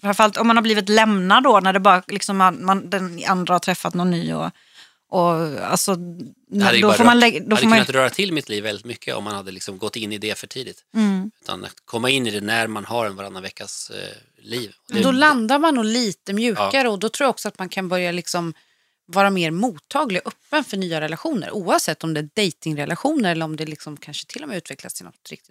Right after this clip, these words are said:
Speaker 2: Det är väldigt
Speaker 3: bra.
Speaker 2: läskigt att vara med i den här podden, kan jag säga.
Speaker 1: Tycker du det?
Speaker 3: <laughs>
Speaker 2: Inte för att den handlar om, om, om,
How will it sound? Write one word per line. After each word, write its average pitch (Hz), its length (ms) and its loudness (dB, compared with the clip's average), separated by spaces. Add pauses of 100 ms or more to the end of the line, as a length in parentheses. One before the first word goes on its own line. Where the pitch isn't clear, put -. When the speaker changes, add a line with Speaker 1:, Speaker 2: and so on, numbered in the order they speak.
Speaker 2:
Det - 60 -14
är - 40 0
väldigt 147 100 -2
Speaker 3:
bra. 113 60 -4
Speaker 2:
läskigt 175 400 -4
att 143 60 -4
vara 120 80 -2
med 143 120 -6
i - 40 -8
den 101 60 -10
här 98 80 -12
podden, - 240 -16
kan - 100 -20
jag - 80 -20
säga. - 120 -20
Speaker 1:
Tycker 208 220 0
du 311 60 6
det? 233 280 4 (300)
Speaker 3:
<laughs> 427 160 4 (240)
Speaker 2:
Inte 147 220 -2
för 156 60 4
att 160 60 0
den 156 80 0
handlar 143 220 2
om, 120 80 -2
om, 127 140 -4
om, 127 180 -6